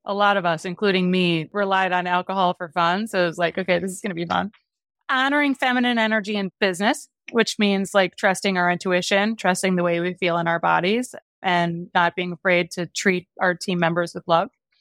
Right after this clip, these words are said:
And then, like, source consciously and with intent.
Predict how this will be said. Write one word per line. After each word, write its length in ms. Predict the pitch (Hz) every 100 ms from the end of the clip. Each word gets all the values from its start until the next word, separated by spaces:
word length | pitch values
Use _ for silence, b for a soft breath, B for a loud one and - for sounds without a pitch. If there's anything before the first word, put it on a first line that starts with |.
| _ _ _ _ _ -
And 160 | 226
then, 240 | 233 233 233
like, 220 | 214 -
source 320 | - 269 262
consciously 580 | - 226 220 240 - 220
and 120 | 202
with 160 | 190 208
intent. 440 | 185 185 170